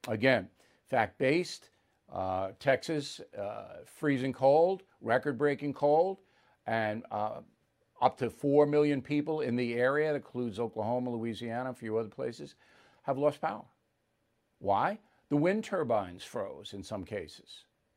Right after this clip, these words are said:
Solar is no good in that kind of weather. And the fossil fuels have been cut back to the extent that they don't have the power. Same thing in the heat wave in California last summer. Didn't have power.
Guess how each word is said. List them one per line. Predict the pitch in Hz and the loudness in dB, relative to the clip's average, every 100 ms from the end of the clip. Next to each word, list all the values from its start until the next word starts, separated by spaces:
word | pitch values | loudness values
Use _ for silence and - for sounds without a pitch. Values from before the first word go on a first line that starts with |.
| _ _ _ | _ _ _
Solar | - - 147 165 160 | -6 2 4 4 0
is | 151 120 | -2 -2
no | 143 | -2
good | 131 131 196 165 - - - | 0 2 4 2 -2 -18 -10
in | 110 | -6
that | 110 | -6
kind | - 117 | -6 -8
of | 98 | -6
weather. | 101 87 - _ _ _ _ _ _ _ - | -10 -12 -18 _ _ _ _ _ _ _ -6
And | 123 | -4
the | 120 | 2
fossil | 151 147 156 143 | 6 6 4 -6
fuels | 151 147 | -2 -2
have | 117 | -2
been | 131 | -4
cut | 123 139 - | 0 0 2
back | 139 131 | 0 0
to | 135 | -4
the | 123 | -6
extent | 120 - 175 185 | -6 -4 -4 -2
that | 160 151 - | -2 -2 -4
they | _ _ _ _ _ 147 | _ _ _ _ _ 2
don't | 147 | 2
have | |
the | 160 | 2
power. | - 240 269 - _ _ _ _ - | -2 -2 -4 -16 _ _ _ _ -20
Same | - - 151 | -4 4 4
thing | 147 165 | 4 2
in | 160 | 2
the | 151 | 0
heat | 139 196 | -2 -4
wave | 165 165 160 | 2 4 4
in | 151 | 2
California | 143 156 151 160 180 180 | 0 0 2 -2 -4 -4
last | 175 175 | -4 -6
summer. | - 226 277 _ _ _ _ _ _ - | -6 -8 -10 _ _ _ _ _ _ -12
Didn't | 135 156 | -8 -6
have | 170 | -2
power. | 202 302 - | -2 -2 -8